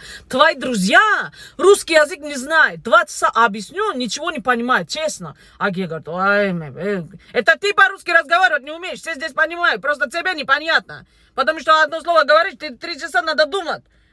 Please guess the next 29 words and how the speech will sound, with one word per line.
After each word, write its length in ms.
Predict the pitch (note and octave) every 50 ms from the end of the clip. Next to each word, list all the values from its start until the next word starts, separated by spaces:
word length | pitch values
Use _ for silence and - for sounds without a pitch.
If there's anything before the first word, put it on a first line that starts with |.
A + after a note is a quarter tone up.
| _
Вообще, 300 | - B3+ D4+ C#4+ F#4 E4+
ш-» 140 | B3 - - _ _ _ _ _ _ _ -
Я 100 | G#3 G#3+
говорю: 160 | G3+ G#3+ F#3
«Так, 220 | - G#3+ G3+ G3+
мальчики, 340 | A3 A3 G#3+ G3+ - - A#3+
не 80 | A#3 A3+
ссоримся». 400 | G3 - A#3 A3 G#3 G3 - G#3
Я 60 | G3+
говорю: 100 | F#3+ G3
«С 40 | -
какого 260 | A#3+ A3 - B3+ A#3
языка 240 | G#3+ G#3+ B3+ G#3+ G3+
на 100 | G3+ F#3+
какой 220 | - F#3 G3+ G3
надо 180 | F#3 F#3 F3 F3+
переводить?» 440 | - F3 F3 F3 F3 F3 G3 G#3+ _
Иса 220 | - F#3 - F#3+ E3
говорит: 240 | D3 D#3+ D#3+ - _
«А, 120 | F#3+ A#3
наверное, 420 | C4+ D4 D#4+ D4+ E4 E4+ D4 D4+ C#4+
с 80 | -
русского 400 | D#4 D4+ D#4 D4 - C#4 C4+ B3+
языка 360 | B3 B3+ B3 A#3 C4+ - D#4+ D#4
на 140 | C#4+ C#4
русского 340 | C4+ C#4+ B3 - - G3+ F#3
языка. 440 | F#3 F#3+ F#3+ F3+ E3+ F3 - E3 E3
Откуда 340 | G3+ G3 - D4 C#4+ F#4+ F#4
знаю? 240 | D4+ C#4 B3 A#3